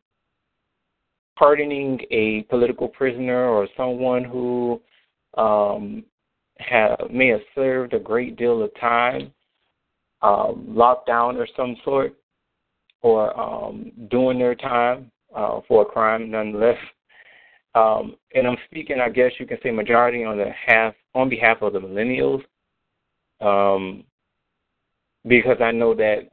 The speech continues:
you know, they are seeing things for, uh, you know,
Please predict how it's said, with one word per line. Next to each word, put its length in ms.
you 160
know, 420
they 200
are 120
seeing 440
things 420
for, 480
uh, 400
you 140
know, 360